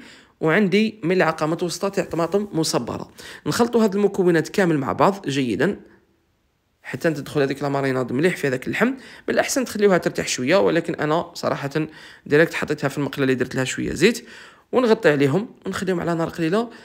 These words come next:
مره على مره نقعدوا نقلبوا فيه حتى يطيب لنا هذاك الدجاج. في البدايه راح يطلق لنا هذيك العصاره، ومن بعد نخليوه حتى يتشرب هذيك العصاره كامل.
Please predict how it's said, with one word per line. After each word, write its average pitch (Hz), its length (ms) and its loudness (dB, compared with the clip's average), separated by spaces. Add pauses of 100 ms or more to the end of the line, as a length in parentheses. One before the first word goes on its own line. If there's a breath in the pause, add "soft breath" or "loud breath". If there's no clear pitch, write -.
(220 loud breath)
مره 185 140 4
على 170 160 4
مره 160 200 0
نقعدوا 160 280 -2
نقلبوا 139 300 -2
فيه 220 160 -2
حتى 185 300 -4
يطيب 170 220 -4
لنا 165 220 -2
هذاك 185 280 0 (240 loud breath)
الدجاج. 135 380 2
في - 60 -8
البدايه 139 360 4
راح 113 160 0
يطلق 156 200 -4
لنا 156 220 2
هذيك 143 180 -2
العصاره، 135 580 2 (380 loud breath)
ومن 247 120 4
بعد 226 380 4
نخليوه 190 380 2
حتى 180 340 -2
يتشرب 170 340 -2
هذيك - 180 -6
العصاره 156 360 -2
كامل. 226 340 0